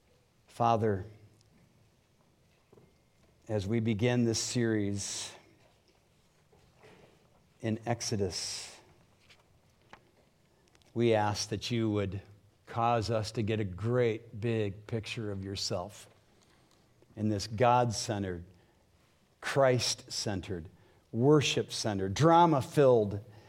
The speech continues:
and hope-filled book. Give us hope.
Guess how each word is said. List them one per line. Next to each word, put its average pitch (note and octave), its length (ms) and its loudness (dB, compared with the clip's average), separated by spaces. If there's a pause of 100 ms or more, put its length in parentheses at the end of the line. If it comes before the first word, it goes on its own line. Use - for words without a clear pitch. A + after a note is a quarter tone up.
(140)
and A#2+ 280 2
hope-filled A2+ 880 -2
book. F2+ 280 -8 (920)
Give C#3 240 6
us A#2+ 220 -2
hope. - 500 -12